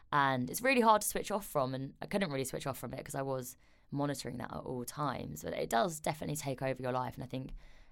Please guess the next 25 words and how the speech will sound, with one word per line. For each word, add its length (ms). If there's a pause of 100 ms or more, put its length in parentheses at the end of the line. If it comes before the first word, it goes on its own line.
(140)
at 140
that 180
point, 220
especially 300
'cause 100
it's 80
my 100
first 380
one, 220
I 40
wasn't 240
really 120
sure 200
how 140
to 140
balance 260
my 80
home 220
life 180
and 80
my 80
work 300
life, 260
and 80
it 140